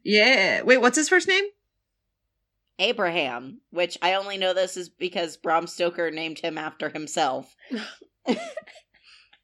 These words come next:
Speaker 1: Fair enough.
Speaker 3: amazing.
Speaker 1: You know what? I would self-insert, baby.
Speaker 3: <laughs> Right?
Speaker 1: Um,
Speaker 2: Honestly,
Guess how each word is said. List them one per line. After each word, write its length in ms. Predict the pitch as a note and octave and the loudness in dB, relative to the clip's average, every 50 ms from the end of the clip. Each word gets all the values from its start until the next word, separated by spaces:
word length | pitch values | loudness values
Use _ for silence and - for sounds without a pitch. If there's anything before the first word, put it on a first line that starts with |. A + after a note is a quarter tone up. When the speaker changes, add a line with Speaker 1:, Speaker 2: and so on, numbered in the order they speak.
| _ _ _ _ _ | _ _ _ _ _
Speaker 1:
Fair 300 | - A#3 G#3+ F3+ D#3+ F3+ | 0 4 6 6 8 8
enough. 280 | G3+ A3 A3+ D4 G4 A4 | 8 10 10 8 8 6
Speaker 3:
amazing. 120 | - C4+ | 4 4
Speaker 1:
You 60 | B3+ C4 | 4 6
know 160 | C#4 D4+ D#4+ | 6 6 8
what? 300 | D#4+ E4+ F#4 G4 C#4+ - F#3+ | 8 8 8 8 8 8 6
I 160 | A3+ C4 C#4+ | 8 8 8
would 280 | D#4 D4+ B3+ A3 - - - _ _ - _ _ _ _ - | 6 4 2 0 -2 -8 -14 _ _ -20 _ _ _ _ -4
self-insert, 840 | - A3+ - - C4 C4 C4 - C#4 B3+ C#4+ B3 - - A3+ F#3+ - E3 | -2 0 2 6 6 6 6 8 8 6 6 6 4 4 4 4 4 4
baby. 320 | G#3 G#3 G3+ G#3 C4+ F4+ - | 4 4 6 6 6 4 4
Speaker 3:
<laughs> 20 | - - - - - - - - - - - - - - - - - - - - _ _ - - | 2 -8 -18 -20 -20 -20 -20 -20 -20 -20 -20 -20 -20 -20 -20 -20 -20 -20 -20 -20 _ _ 0 4
Right? 680 | F4 E4 C#4+ D#4 - - - C#4 A#3+ A#3+ A3+ A#3 A3+ A3 | 4 6 6 4 2 0 -6 -2 4 6 8 10 10 10
Speaker 1:
Um, 180 | A3 A3 A3 | 10 8 6
Speaker 2:
Honestly, 640 | G#3+ G#3+ G#3+ - - - F3+ F3 F3 F#3 G#3 - - | 4 2 0 -2 -6 -6 -4 -4 -2 -2 -4 -8 -10